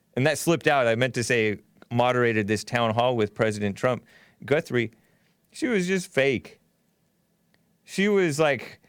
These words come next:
hounding him, but she was more obnoxious than anything. And President Trump had to fight with her, but he kept a nice demeanor even with her most of the time. It was forceful, but just right.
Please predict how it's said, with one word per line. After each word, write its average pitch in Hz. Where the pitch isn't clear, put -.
hounding 185
him, 113
but 143
she 156
was 151
more 165
obnoxious 120
than 104
anything. 98
And 123
President 151
Trump 147
had 135
to 123
fight -
with 135
her, 139
but 117
he 139
kept 185
a 147
nice 135
demeanor 135
even 104
with 98
her 95
most 104
of 101
the 95
time. 95
It 120
was 117
forceful, 156
but 110
just 170
right. 135